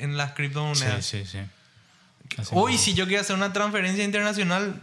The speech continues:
Speaker 1: el papeleo que tengo que hacer con
Speaker 2: Sí,
Speaker 1: mi
Speaker 2: sí,
Speaker 1: banco
Speaker 2: sí.
Speaker 1: es impresionante.
Speaker 2: Interminable, viejo. Interminable.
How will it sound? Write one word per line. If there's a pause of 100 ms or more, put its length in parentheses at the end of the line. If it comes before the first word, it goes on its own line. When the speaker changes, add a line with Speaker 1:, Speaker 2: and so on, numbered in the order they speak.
(240)
Speaker 1:
el
papeleo
que
tengo
que
hacer
con
Speaker 2:
Sí,
Speaker 1:
mi
Speaker 2:
sí,
Speaker 1:
banco
Speaker 2:
sí.
Speaker 1:
es (260)
impresionante.
Speaker 2:
Interminable,
viejo. (680)
Interminable.